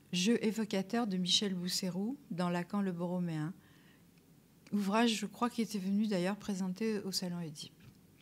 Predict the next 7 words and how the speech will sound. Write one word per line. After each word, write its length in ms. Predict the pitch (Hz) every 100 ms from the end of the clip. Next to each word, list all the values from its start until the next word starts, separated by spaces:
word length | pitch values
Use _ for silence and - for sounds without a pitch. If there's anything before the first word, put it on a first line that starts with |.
| - - - - - - - - - - -
Si 180 | - -
nous 180 | 262 285
avons 260 | 247 208 247
affaire 540 | 196 - 220 196 - - - - - -
à 80 |
plusieurs 420 | - - 196 214 175
récits, 540 | 170 165 - 208